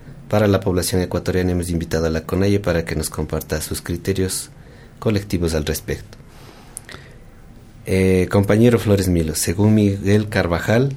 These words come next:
presidente de la Comisión de Soberanía Alimentaria de la Asamblea Nacional, la ley de tierras, según él, genera una reforma profunda en la institucionalidad, porque crea espacios de participación para los ciudadanos,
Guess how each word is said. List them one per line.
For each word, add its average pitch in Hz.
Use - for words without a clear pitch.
presidente 92
de 92
la 85
Comisión 90
de 92
Soberanía 87
Alimentaria 95
de 92
la 90
Asamblea 87
Nacional, 107
la 87
ley 95
de 117
tierras, 123
según 107
él, 139
genera 110
una 113
reforma 104
profunda 117
en 98
la 92
institucionalidad, 85
porque -
crea 90
espacios 101
de 95
participación 90
para 117
los 82
ciudadanos, 135